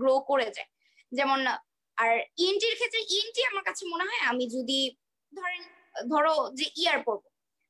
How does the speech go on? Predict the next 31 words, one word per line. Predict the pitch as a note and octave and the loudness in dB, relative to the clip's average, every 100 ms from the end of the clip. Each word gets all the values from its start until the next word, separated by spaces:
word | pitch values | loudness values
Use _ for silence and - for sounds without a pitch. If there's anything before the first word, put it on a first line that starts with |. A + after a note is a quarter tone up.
| - | -4
তো | |
ইয়ারে | F4 F#4+ G4 G4 | 2 2 4 2
আমি | G4 G4+ | 0 -4
প্রথমে | F4+ F#4 G4 G4 - | -6 -2 0 0 0
anatomy | C4+ C4 C#4+ E4+ D#4+ | 0 2 2 0 -2
ফিজিওলজিটা | D4 E4+ E4+ F4 F4+ | -2 -4 -4 -4 -4
পড়ে, | F#4 A4+ F#4+ A#3+ | -4 -4 -4 0
তারপরে | D4 D#4 F#4 | 0 2 0
আমি | G4 D4+ | 0 -2
ডিজিজটাকে | D4 D4+ - F4+ F#4 | -2 -2 -2 -4 0
একটা | G4+ - - C#4 C4 B3 - _ _ _ | 2 0 2 4 4 2 -6 _ _ _
puzzle | F4+ E4+ G4+ F4 | 2 4 4 4
হিসাবে | D#4 C4 B3+ | 2 -2 -6
চিন্তা | G#3+ G#3 | -6 -6
করি। | - - - | -8 -16 -18
যদি | - _ _ _ _ A#3 | -18 _ _ _ _ 0
যে | C4+ C4 - | 0 0 0
একটা | D4 - E4 | -2 0 2
disease | F4 F#4 | 2 2
আমি | F4+ F4+ F4 | 0 -2 0
পড়বো, | F4+ F4+ | 2 4
আমি | D4+ D4 | 2 2
দেখবো | C#4+ C4+ E4+ | 0 -4 -6
যে | F#4+ G#4 D4 | -4 -4 -2
এইটার | D4 B3 F#4+ C#5 - | -2 0 0 -2 -4
মানে | B3+ A#3 A3 A3 - _ | -2 0 -2 -6 -14 _
কি | F#4+ G4+ | -2 0
কি | A#4+ | 2
কম্বিনেশনে | D#4+ D4 C#4+ C#4 C#4 A#3+ A3+ | 4 4 4 2 0 -2 -2
symptom | C4+ C4 B3+ A#3 | -2 0 0 0
গুলো | G#3+ | -2